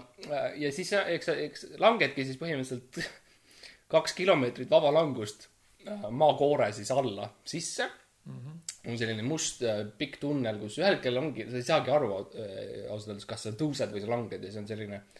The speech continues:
Speaker 1: meditatiivne kogemus minu, minu jaoks. Teistele inimestele see ei ole meeldinud absoluutselt, aga minu jaoks see on tore. Äh, ja siis all, äh, on üks mul täispuhutav madrats, mille peale sa siis maandud
Speaker 2: Mhm.
Speaker 1: suure siukse portsuga ja laksuga.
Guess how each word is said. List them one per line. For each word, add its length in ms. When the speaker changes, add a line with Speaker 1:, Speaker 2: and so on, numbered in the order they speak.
Speaker 1:
meditatiivne 960
kogemus 500
minu, 180
minu 280
jaoks. 340
Teistele 340
inimestele 280
see 140
ei 60
ole 160
meeldinud 360
absoluutselt, 520
aga 120
minu 240
jaoks 320
see 180
on 60
tore. 200
Äh, 260
ja 180
siis 240
all, 380
äh, 320
on 240
üks 220
mul 200
täispuhutav 480
madrats, 320
mille 160
peale 200
sa 120
siis 160
maandud 400
Speaker 2:
Mhm. 340
Speaker 1:
suure 420
siukse 280
portsuga 540
ja 160
laksuga. 400